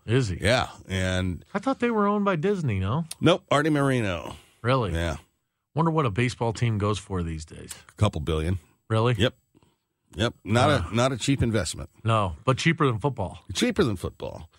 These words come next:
Speaker 1: Yeah.
Speaker 2: But I'll tell you what else isn't cheap out there,
Speaker 1: What's
Speaker 2: Michael.
Speaker 1: that?
Speaker 2: These mascots.
Speaker 1: Yeah.
Speaker 2: They are making a
Speaker 1: You
Speaker 2: killing.
Speaker 1: think Fredbird's making a couple hundred K?
Speaker 2: I, he's gotta be doing all right.
Speaker 1: Really? Just to sit around and put his beak over people's
Speaker 2: Well,
Speaker 1: heads
Speaker 2: yeah, but
Speaker 1: and
Speaker 2: if,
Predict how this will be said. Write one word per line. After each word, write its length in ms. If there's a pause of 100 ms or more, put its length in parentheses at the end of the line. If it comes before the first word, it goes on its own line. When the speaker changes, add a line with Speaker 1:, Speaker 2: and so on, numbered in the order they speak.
Speaker 1:
Yeah. 140
Speaker 2:
But 80
I'll 100
tell 180
you 80
what 120
else 240
isn't 260
cheap 300
out 180
there, 160
Speaker 1:
What's 240
Speaker 2:
Michael. 220
Speaker 1:
that? 20 (640)
Speaker 2:
These 220
mascots. 840 (200)
Speaker 1:
Yeah. 260 (300)
Speaker 2:
They 140
are 60
making 400
a 40
Speaker 1:
You 240
Speaker 2:
killing. 160
Speaker 1:
think 100
Fredbird's 420
making 260
a 40
couple 280
hundred 280
K? 320 (120)
Speaker 2:
I, 400
he's 280
gotta 240
be 160
doing 260
all 160
right. 340
Speaker 1:
Really? 320
Just 260
to 60
sit 160
around 280
and 80
put 100
his 140
beak 260
over 200
people's 300
Speaker 2:
Well, 240
Speaker 1:
heads 140
Speaker 2:
yeah, 160
but 140
Speaker 1:
and 80
Speaker 2:
if, 120